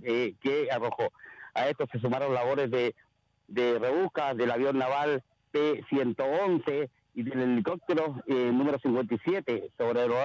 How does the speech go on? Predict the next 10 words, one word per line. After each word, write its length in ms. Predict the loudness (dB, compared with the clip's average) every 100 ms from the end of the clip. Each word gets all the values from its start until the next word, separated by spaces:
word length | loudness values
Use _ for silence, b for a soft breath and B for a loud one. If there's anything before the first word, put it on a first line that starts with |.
| -2 -2
sobrevolaron, 800 | 0 2 2 0 0 2 2 2
eh, 120 | 2 0
bastantes 420 | -2 -4 -2 0
lugares, 440 | 2 2 0 -2 b b _ -2
eh, 160 | 0 2
para 300 | 0 0 0
buscar, 420 | 0 0 -2 0
¿verdad?, 280 | 0 -2 -2
este 140 | -2
oficial. 440 | -2 -2 -2 -4